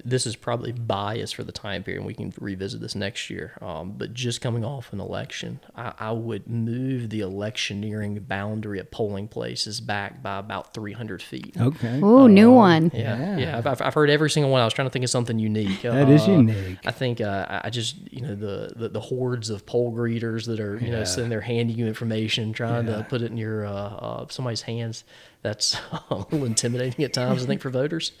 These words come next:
Speaker 1: Um, so I, I think we should have a table, uh, if you wanna put something on the table, right,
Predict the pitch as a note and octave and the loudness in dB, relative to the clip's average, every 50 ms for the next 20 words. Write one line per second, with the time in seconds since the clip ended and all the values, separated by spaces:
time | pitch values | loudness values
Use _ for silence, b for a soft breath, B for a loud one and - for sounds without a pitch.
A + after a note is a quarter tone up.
0 | B B B B B B B - - G2 G2 F#2+ F#2+ F#2+ F#2 - - - - - | B B B B B B B -4 -4 -2 -2 -2 -4 -4 -4 -6 -6 -6 -6 -4
1 | A#2 G#2+ - - A#2+ - - B2+ A#2+ C3 A#2+ - D3 C#3+ A#2+ G#2+ G2+ - - - | -4 -4 -4 -4 -4 -4 -4 -4 -4 -4 -4 -4 -4 -4 -4 -6 -6 -8 -8 -8
2 | A#2+ A2 A2 B2 C3+ D3 D3+ b b b - - G#2+ F#2+ G2 G2 G2 G2+ - F2+ | -6 -6 -6 -6 -8 -10 -10 b b b -12 -10 -8 -6 -6 -8 -8 -10 -12 -12
3 | - A#2 G2 G2 - - G2+ - - A2 G#2+ - G2+ - - F#2 G#2 G#2 G#2+ - | -10 -10 -10 -8 -8 -8 -8 -6 -8 -8 -8 -10 -12 -10 -10 -8 -8 -8 -8 -8
4 | - A2+ G#2 A2 A#2+ C3 C#3 C3+ B2 - F2 G#2+ | -8 -8 -6 -6 -6 -8 -8 -8 -8 -8 -8 -8